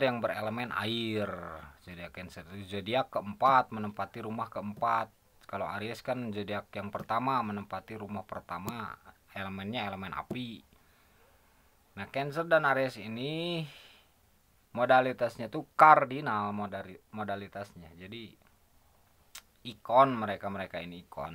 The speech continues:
ya. <clears throat>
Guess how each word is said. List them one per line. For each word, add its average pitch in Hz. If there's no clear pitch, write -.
ya. 73
<clears throat> 135